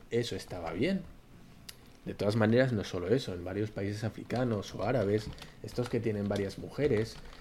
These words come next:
eh, suele haber un limitante de que puedes tener tantas mujeres como puedas mantener.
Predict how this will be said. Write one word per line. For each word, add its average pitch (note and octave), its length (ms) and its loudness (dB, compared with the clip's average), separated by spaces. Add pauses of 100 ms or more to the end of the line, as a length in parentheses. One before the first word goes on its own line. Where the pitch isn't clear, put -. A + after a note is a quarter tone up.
(280)
eh, F2 120 -4
suele G#2 220 4
haber B2 180 8
un C3 160 6
limitante A2+ 640 4
de C3+ 100 2
que F#2 140 -4
puedes A#2+ 260 2
tener C3 200 -2
tantas C3 400 0
mujeres B2 380 2
como G2+ 220 0
puedas G2 320 0
mantener. A2+ 580 2